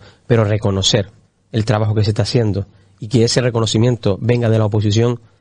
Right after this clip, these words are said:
pues yo creo que lo dignificaría. Pero nuevamente han perdido otra oportunidad.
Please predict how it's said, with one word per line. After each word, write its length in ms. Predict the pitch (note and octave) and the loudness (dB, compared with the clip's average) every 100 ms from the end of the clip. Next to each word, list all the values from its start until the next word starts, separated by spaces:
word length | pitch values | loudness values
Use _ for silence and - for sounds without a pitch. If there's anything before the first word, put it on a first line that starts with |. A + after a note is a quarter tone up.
| _ _ | _ _
pues 140 | A2+ | 0
yo 100 | A2+ | 0
creo 160 | A#2 C#3 | 0 0
que 100 | C3 | 2
lo 120 | B2 | 0
dignificaría. 800 | A2 A2+ A2+ - G#2+ A#2 D#3 G#2 - _ _ _ | 0 0 0 0 0 2 2 -2 -8 _ _ _
Pero 240 | B2 A#2+ | 0 2
nuevamente 600 | A#2 C3 C3 C3+ C3 C#3 D3+ - - | 2 2 2 0 -2 -4 -6 -18 -4
han 160 | A#2+ | -2
perdido 480 | A2 A2 A2+ A2+ A#2+ - | 2 2 2 2 0 -2
otra 200 | A#2+ A2 | -2 -2
oportunidad. 480 | G#2 G#2 G#2+ A#2 | -2 -2 -2 -2